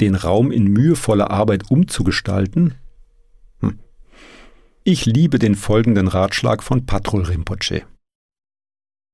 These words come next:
Folge dem Beispiel einer alten Kuh.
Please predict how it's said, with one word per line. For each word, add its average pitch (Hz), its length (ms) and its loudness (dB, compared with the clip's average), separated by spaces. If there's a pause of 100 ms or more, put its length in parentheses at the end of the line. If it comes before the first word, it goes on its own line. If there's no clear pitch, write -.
(240)
Folge 165 440 0
dem 104 180 2
Beispiel 98 600 0
einer 101 320 0
alten 87 340 -2
Kuh. 92 340 -2